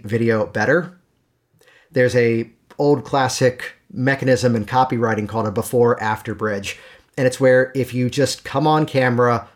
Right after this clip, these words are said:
before the content, and it's the classic, tell them what you're gonna tell them, tell them, tell them what you told them, and just give it an introduction. Set the frame for what they're about to watch.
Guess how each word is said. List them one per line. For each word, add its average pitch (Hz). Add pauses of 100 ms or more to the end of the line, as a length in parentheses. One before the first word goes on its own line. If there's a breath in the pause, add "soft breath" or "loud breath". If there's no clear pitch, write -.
(180)
before 127
the 127
content, 101 (440 soft breath)
and 113
it's -
the -
classic, 123
tell 147
them 151
what 147
you're 139
gonna 147
tell 113
them, 113 (760)
tell 170
them, 120 (360 soft breath)
tell 151
them 147
what 143
you 120
told 139
them, 104 (320 soft breath)
and 131
just 117
give 160
it 175
an 131
introduction. 110 (360)
Set -
the 127
frame 117
for 113
what 113
they're 113
about 104
to 107
watch. 101